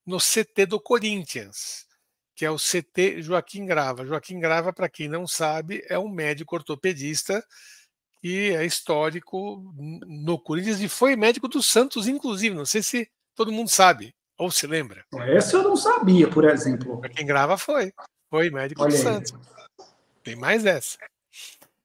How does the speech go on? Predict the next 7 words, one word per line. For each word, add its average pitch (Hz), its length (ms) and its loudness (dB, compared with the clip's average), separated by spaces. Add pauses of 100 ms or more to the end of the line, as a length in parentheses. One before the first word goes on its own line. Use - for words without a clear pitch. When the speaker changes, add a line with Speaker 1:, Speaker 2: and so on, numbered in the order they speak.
(280)
Speaker 1:
É, 156 840 0
então, 190 520 -10 (1000)
é, 139 500 -12 (1040)
eu 247 220 4
particularmente 202 880 0
a, 175 300 0
a, - 60 -14